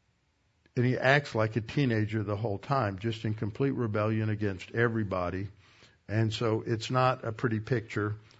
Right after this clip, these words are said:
but there's a lot of interesting lessons. So we'll go a little further into chapter thirteen next time, uh, when we come back. Father, thank you for this opportunity to look at these things and be reminded of your grace.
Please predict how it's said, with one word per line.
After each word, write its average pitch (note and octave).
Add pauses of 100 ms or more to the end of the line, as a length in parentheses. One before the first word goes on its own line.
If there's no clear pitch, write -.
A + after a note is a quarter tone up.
but A#2+
there's D#3
a D3+
lot C#3+
of C3+
interesting B2+
lessons. A2
So A2+
we'll D3 (180)
go A#2+
a A2+
little D3+
further C#3
into B2
chapter A#2
thirteen A2
next A#2
time, G2+ (600)
uh, G2
when G#2+
we G#2+
come G#2
back. F#2
Father, A2+
thank C3
you A2
for A2
this G#2+
opportunity G#2+
to F#2
look A2
at G2
these G2
things A2
and F#2+
be G#2+
reminded G2+
of F2+
your F#2
grace. A2